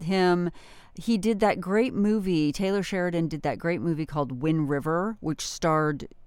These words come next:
Jeremy Renner, and this has been a few years back, probably twenty seventeen, and it's about,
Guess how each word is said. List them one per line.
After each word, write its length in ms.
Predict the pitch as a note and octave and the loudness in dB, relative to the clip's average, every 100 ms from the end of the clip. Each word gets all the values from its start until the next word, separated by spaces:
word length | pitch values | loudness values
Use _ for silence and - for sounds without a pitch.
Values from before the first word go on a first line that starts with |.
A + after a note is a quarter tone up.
| - C#3+ - | -14 -14 -6
Jeremy 400 | F3 D#3+ D#3 D3+ | 0 2 2 2
Renner, 420 | D3 C#3+ C#3 C3+ | 0 0 0 -2
and 140 | B2 | -4
this 80 | D3+ | -8
has 60 | - | -6
been 160 | G#3+ | -6
a 20 | |
few 160 | - D#3+ | -2 -2
years 140 | D3+ | 0
back, 200 | D3 C3+ | 0 -2
probably 260 | - D3+ D3+ | -2 -6 -6
twenty 320 | - - D3+ | -8 -4 -2
seventeen, 500 | C#3+ C#3+ C3 D3+ C#3+ - - - - | -2 -4 -2 0 -2 -4 -16 -16 -2
and 140 | F#3+ | 0
it's 160 | G#3 A3 | 2 -2
about, 560 | F3+ G#3 A3 G#3 - | 0 0 2 0 -4